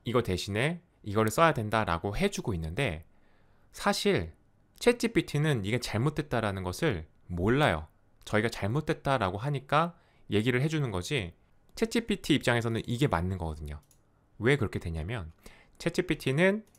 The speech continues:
이십일 년도까지의 데이터만 학습해서 답을 주거든요. 근데 이 파이 피디에프 투라는 게 새로 버전 업을 하면서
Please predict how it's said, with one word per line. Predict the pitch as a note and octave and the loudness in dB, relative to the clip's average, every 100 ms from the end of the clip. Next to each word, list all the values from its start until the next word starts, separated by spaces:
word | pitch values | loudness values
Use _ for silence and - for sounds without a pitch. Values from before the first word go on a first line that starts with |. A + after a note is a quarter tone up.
| _ _ - | _ _ -4
이십일 | A2 D3 F#3 | -2 0 2
년도까지의 | A#3 A#3+ G#3+ - C3+ A2+ G#2 G2 F#2 E2 - A2 G2 F2+ | 2 4 2 4 2 4 2 2 2 0 -2 -4 -4 -2
데이터만 | G2 G#2 G2+ F2+ F2 | -4 -2 -4 -4 -4
학습해서 | A#2 - - G#2 - E2+ D#2 | -6 -8 -6 -6 -6 -6 -6
답을 | - - G2 | -4 -2 -2
주거든요. | - - E2+ D#2 A2 E3 _ - - - - - | -6 -8 -6 -6 -8 -12 _ -20 -20 -20 -20 -10
근데 | A2 D3 F3 F3+ _ _ _ | -2 0 0 -4 _ _ _
이 | F#2+ F#2 - | -6 -6 -4
파이 | - G3 G#3+ | 2 2 2
피디에프 | F3+ D#3+ D3+ C3 | -2 -4 -4 -10
투라는 | - G#3 F3+ A#2 F2+ | -2 2 2 2 -2
게 | F#2 A2+ D2+ - - _ - | -4 -4 -4 -10 -20 _ -18
새로 | - F3 F3 F#3+ - | 0 4 4 2 -6
버전 | - F2+ A#2+ A#2+ - | -4 0 0 -4 -4
업을 | E2+ F2+ G#2+ | -2 0 -2
하면서 | G2 F2 E2 B2+ F#2 | -4 -4 -4 -4 -6